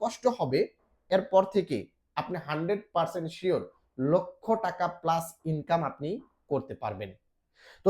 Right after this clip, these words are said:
দেখেন, আমি এক নম্বরে যে কাজের কথাটা বলবো, এই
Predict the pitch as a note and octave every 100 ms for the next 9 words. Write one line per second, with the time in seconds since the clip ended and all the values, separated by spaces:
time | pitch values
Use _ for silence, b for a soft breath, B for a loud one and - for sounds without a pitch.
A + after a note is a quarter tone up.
0 | G#3+ A#3+ C4+ C4+ F#3+ A#3 G#3+ C4 - _
1 | _ _ A3+ C4+ B3+ C#4 C4+ C4 A#3+ A3+
2 | A3+ G3 F#3+ G#3 F#3+ F#3 F3 D#3+ C#3+ B2+
3 | A2+ - G#3